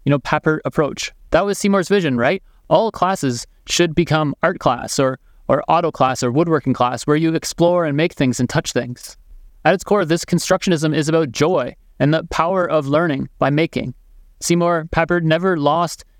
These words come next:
his sense of wonder and discovery, either for himself nor for the many children he was trying to inspire, right? His vision was that a graphical computer environment or even a robotic device being controlled by a computer could transform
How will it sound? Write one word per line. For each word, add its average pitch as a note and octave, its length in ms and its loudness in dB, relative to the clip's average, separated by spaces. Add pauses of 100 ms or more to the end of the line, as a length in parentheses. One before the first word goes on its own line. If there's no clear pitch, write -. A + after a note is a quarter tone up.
his D3 220 0
sense E3 300 -2
of C3+ 120 -2
wonder B2 500 0
and C3+ 120 2
discovery, C3 560 -2 (240)
either F#3 260 2
for F#3 180 0
himself F3+ 440 0
nor E3 400 2
for E3 300 0 (100)
the D#3+ 80 2
many E3 280 0
children F3 380 -2
he C3 80 -2
was C#3+ 120 -2
trying D#3+ 280 -2
to C#3+ 160 0
inspire, C3+ 560 -4 (500)
right? D#3+ 200 0 (200)
His G#3 180 0
vision F#3+ 380 0
was D3+ 140 0
that D3+ 220 2
a C3 100 0
graphical D#3+ 520 0
computer F3+ 380 0
environment D#3 500 0
or C#3 120 0
even D#3+ 260 0 (260)
a C#3 80 2
robotic C#3+ 500 2
device D3+ 400 2
being D#3 240 2
controlled D#3 340 0
by D3+ 80 2
a - 40 -2
computer D#3+ 320 0
could - 160 -4
transform D#3+ 640 -2